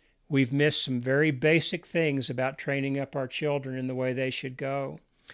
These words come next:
And part of the reason is because of this nonsensical idea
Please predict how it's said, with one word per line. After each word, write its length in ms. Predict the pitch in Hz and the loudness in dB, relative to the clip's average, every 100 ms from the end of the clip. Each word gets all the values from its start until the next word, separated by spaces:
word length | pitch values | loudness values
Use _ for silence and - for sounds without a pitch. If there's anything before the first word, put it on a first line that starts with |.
| - - - | -20 -20 -8
And 140 | 139 | -8
part 320 | - 170 202 | 0 6 8
of 80 | 202 | 8
the 100 | 151 | 4
reason 440 | 139 143 143 - 139 | 2 4 4 2 -2
is 140 | 127 | -2
because 500 | 143 135 143 135 123 | -4 -2 0 2 0
of 180 | 131 123 | -4 0
this 400 | 147 139 - - - - _ | 2 2 2 -2 -10 -20 _
nonsensical 1040 | 143 143 160 160 - 175 170 - - 151 147 | 0 2 4 2 0 0 0 -2 -2 0 2
idea 760 | 143 131 147 147 143 131 143 | 2 0 0 4 4 2 -4